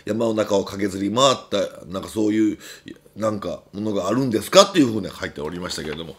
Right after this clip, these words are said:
確かにそんな番組も出ました。えー、お手紙ありがとうございます。さあ、えー、そして今回はですね、あなたの好きなグラビアアイドル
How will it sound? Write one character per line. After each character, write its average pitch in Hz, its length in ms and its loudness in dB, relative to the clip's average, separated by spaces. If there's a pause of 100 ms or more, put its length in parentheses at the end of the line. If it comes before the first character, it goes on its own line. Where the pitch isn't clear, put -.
(160)
確 117 220 -4
か 101 60 -4
に 85 140 -10 (160)
そ 110 100 -10
ん 107 80 -4
な 95 80 -4
番 85 120 -10
組 82 120 -10
も 80 100 -10
出 120 140 2
ま 143 100 4
し - 80 2
た。 - 200 -2 (580)
え 90 120 -6
ー、 87 40 -4
お 98 40 -8
手 110 80 -2
紙 104 160 2
あ 113 60 0
り 127 60 8
が 135 80 6
と 120 80 4
う - 20 6
ご 131 80 6
ざ 147 100 6
い 143 40 6
ま 151 120 6
す。 135 120 -2 (840)
さ - 280 6
あ、 - 40 -8
え 156 360 2
ー、 151 40 -2
そ 175 120 -2
し - 80 -4
て 208 80 6
今 185 160 4
回 165 100 10
は 127 60 6
で 113 100 0
す 120 80 -10
ね、 95 140 -4 (1200)
あ 147 100 4
な 180 60 6
た 196 80 4
の 156 100 6
好 - 80 -6
き - 80 -8
な 120 100 0
グ 123 120 2
ラ 139 100 8
ビ 143 160 6
ア 139 40 12
ア 135 40 10
イ 131 80 4
ド 107 80 -4
ル 80 80 -10